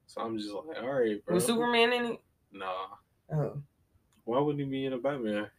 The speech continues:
Speaker 2: The last time I seen a Batman movie, Superman was in it. It was Su-, Superman versus Batman.
Speaker 1: Damn, bro. You know how many years ago that was?
Speaker 2: Yeah, I was, I was in grade school. <laughs>
Speaker 1: No,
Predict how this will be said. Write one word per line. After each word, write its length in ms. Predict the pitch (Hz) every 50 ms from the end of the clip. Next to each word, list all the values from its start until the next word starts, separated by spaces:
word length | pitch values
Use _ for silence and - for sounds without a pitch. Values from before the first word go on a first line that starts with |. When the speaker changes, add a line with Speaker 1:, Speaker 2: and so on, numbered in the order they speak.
| _ _ _
Speaker 2:
The 140 | - 180 196
last 280 | 180 208 226 247 269 -
time 160 | 262 247 233
I 100 | 226 226
seen 240 | 233 220 226 214 202
a 80 | 180 156
Batman 520 | 156 180 185 202 196 190 185 175 170 165
movie, 260 | 170 165 165 151 156
Superman 520 | 160 156 202 208 185 180 175 160 151 147 147
was 120 | 151 151 151
in 100 | 151 147
it. 100 | 143 147
It 40 | 151
was 160 | 151 147 147
Su-, 220 | - 156 160 151 - -
Superman 520 | - - 196 185 170 170 160 151 147 127
versus 280 | - 151 165 170 165 185
Batman. 340 | 143 131 - - 98 92
Speaker 1:
Damn, 220 | - - 131 110 104
bro. 100 | 107 110
You 180 | 117 131 156
know 120 | 170 165 147
how 100 | 147 139
many 140 | 135 127 113
years 260 | 113 123 139 143 143
ago 140 | 147 147 156
that 140 | 160 160 160
was? 320 | 165 170 180 180 175 - -
Speaker 2:
Yeah, 240 | - 185 175 175 185
I 60 | 220
was, 140 | 247 233 - - - - 131
I 100 | 160 185
was 200 | 175 147 151 - - - _ _ _ _ - - - - - -
in 120 | - 151 147
grade 320 | - 139 147 147 - -
school. 400 | - - 160 160 160 170 208 262
<laughs> 300 | 226 214 - - - - 247 233 - - 208 202 175 - _ _ _ _ _ - -
Speaker 1:
No, 480 | - 453 339 339 330 302 277 240 214